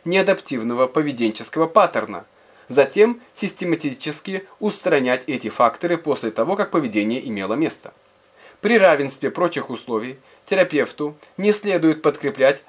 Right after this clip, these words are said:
высокоприоритетное неадаптивное поведение, выбранное целью для гашения. Необходимо помнить, что специфические приоритеты для причинно-следственного управления определены иерархией целей и принципами формирования или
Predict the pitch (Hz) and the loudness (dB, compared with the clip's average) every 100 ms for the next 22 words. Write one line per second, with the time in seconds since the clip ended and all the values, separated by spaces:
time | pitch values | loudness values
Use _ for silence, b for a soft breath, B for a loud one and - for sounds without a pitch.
0 | b 143 151 139 135 139 131 127 139 117 | b -2 0 0 0 2 2 2 0 0
1 | 120 120 123 123 123 135 113 113 110 107 | 0 -2 0 0 0 -4 -4 -4 -2 -4
2 | 98 139 180 190 143 127 123 120 113 107 | -2 -2 -2 -2 -2 -4 -4 -2 0 -2
3 | - 113 147 151 104 101 - - 165 110 | -2 -2 -2 -4 -2 -2 -2 -2 -4 -4
4 | 95 - _ B B B 156 151 180 190 | -10 -20 _ B B B 2 4 2 2
5 | 262 254 175 160 160 - b - 196 170 | 0 0 -2 0 -2 -8 b -8 -4 -4
6 | - 165 175 214 180 - 160 147 143 131 | -6 -6 -6 -4 -6 -6 -4 0 0 0
7 | 120 123 113 139 135 170 B B 170 165 | -2 -6 -4 -6 0 0 B B -6 -4
8 | 214 196 - 170 - 139 131 127 139 117 | -2 -2 0 -4 -4 -6 -4 0 2 2
9 | 110 110 117 - 131 127 120 120 135 196 | 0 -2 -6 -2 -2 -2 -4 -2 -2 -2
10 | - 180 156 123 113 107 - 131 - 107 | -6 -6 -2 2 2 2 -4 -10 -6 -4
11 | 104 107 175 160 131 113 - 135 160 170 | -4 -6 -8 -6 -6 -6 -8 -8 -6 -6
12 | B - 175 156 127 113 110 101 120 151 | B 0 4 6 4 4 2 0 -6 -10
13 | - 139 107 | -8 -4 -4